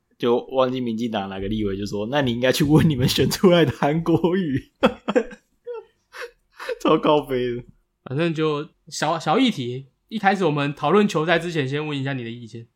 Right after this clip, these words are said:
Speaker 1: 哦，啊，我提供一个议题，让这些立委来帮我们研讨一下。
Speaker 2: 你确定有立委会听我们节目吗？
Speaker 1: 跟一些运动体育相关的立委啊。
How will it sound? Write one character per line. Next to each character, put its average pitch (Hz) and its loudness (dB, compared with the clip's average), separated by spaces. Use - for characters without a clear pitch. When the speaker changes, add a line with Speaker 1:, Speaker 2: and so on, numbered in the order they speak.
Speaker 1:
哦， 98 -8
啊， 147 6
我 131 6
提 113 -4
供 147 4
一 143 0
个 135 2
议 165 2
题， 107 -4
让 135 0
这 135 -4
些 143 2
立 143 2
委 104 0
来 101 -4
帮 120 0
我 123 2
们 104 0
研 135 -2
讨 107 0
一 104 -8
下。 - -6
Speaker 2:
你 127 -6
确 185 6
定 226 12
有 170 6
立 190 6
委 135 2
会 170 4
听 151 -2
我 147 -2
们 123 -4
节 120 -4
目 131 -2
吗？ 117 -10
Speaker 1:
跟 156 0
一 170 -6
些 156 4
运 170 4
动 147 4
体 110 -4
育 147 -4
相 131 -2
关 131 0
的 120 -4
立 117 -4
委 - -8
啊。 - -20